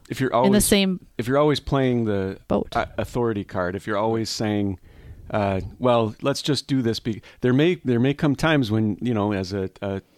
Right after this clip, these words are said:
Speaker 1: parent in the household or a boss on the job, you have to say, Okay, you don't get this, but please just do it because or y-, does that ever happen with a classroom as a teacher?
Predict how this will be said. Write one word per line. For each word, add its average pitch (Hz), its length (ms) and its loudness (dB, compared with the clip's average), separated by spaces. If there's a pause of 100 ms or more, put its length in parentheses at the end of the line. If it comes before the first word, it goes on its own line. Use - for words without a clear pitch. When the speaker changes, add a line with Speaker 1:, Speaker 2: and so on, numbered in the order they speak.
(100)
Speaker 1:
parent 110 340 -2
in 104 120 -4
the 101 80 -4
household 110 580 -2
or 95 240 -4 (460)
a 92 300 -2 (240)
boss 110 300 0
on 107 120 0
the 98 80 -2
job, 101 340 0
you 101 80 -4
have 107 200 -4
to 107 80 -8
say, 101 280 -2
Okay, 113 240 -2
you 104 140 0
don't 139 260 0
get 135 200 -2
this, - 400 -4 (520)
but 110 320 -2
please 131 280 0
just - 260 -4
do 120 140 0
it 117 180 -4
because 104 680 -2 (240)
or 117 140 0
y-, 120 320 -6
does 113 240 -4
that 156 140 2
ever 139 120 0
happen 147 260 2
with 117 160 2
a 110 100 0 (100)
classroom 135 500 2
as 95 140 -2
a 95 40 -8
teacher? 95 520 -4